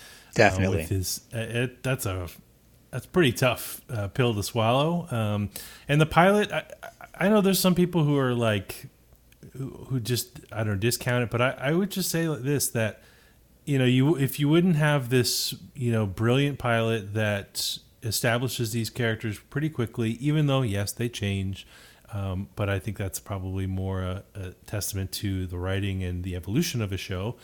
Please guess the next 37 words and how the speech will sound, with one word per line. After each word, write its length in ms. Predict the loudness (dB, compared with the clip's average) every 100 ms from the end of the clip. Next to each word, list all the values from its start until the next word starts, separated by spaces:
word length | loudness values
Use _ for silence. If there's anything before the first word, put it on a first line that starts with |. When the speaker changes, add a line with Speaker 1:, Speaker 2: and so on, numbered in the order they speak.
| -20 -20 -20 -20 _
Speaker 1:
But 340 | 2 2 2 -14 -20 _
you've 200 | -2 0
got, 440 | 2 2 0 -8 -8 -12 -8
you 160 | -2 2
know, 140 | 2
the, 460 | 4 4 4 0 -6
the 220 | -4 0
very 300 | 2 4 4
first 380 | 2 0 0 0
moment 560 | 2 2 2 0 -4 -6
of, 600 | -4 -2 -2 -4 -10 -14 -14
of 260 | -10 -8 -4
these 260 | -4 -4
characters 520 | -4 -4 -4 -4 -4 -2
sitting 320 | -2 -2 0
around 420 | 0 0 0 -2
at 200 | -8 -8
this 200 | -4 -4
table, 600 | -2 0 0 0 -2 -4 -8 -20 -16 -8
the 80 | -2
banter 460 | 0 0 0 0
that 140 | 0 0
we, 300 | -2 -2 -4
we 140 | -4
see, 540 | -4 -2 0 -2 -2 -8 -10
I 160 | -2 -2
don't 120 | -2
know, 200 | -6 -10
I, 120 | -10 -12 -20 -20 -8
it's 140 | -4 4
hard 240 | 4 4
to, 360 | 2 2 2 -4 -20 _ -10
you 200 | -4 -2
know, 100 | 0
not, 300 | -2 -4 -10
y-, 60 |
y-, 60 | -10